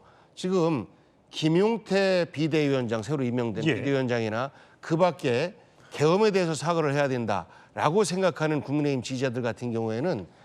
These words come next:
Speaker 1: 국민에게 불편을 드렸기 때문에, 이 정책이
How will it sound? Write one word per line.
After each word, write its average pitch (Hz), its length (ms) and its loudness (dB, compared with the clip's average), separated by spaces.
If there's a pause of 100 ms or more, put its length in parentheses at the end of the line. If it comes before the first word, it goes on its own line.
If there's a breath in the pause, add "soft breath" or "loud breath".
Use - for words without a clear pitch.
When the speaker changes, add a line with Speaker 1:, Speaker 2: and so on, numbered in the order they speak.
(1080 loud breath)
Speaker 1:
국민에게 214 440 2
불편을 208 500 0
드렸기 160 340 0
때문에, 117 460 -4
이 220 160 0
정책이 143 640 -2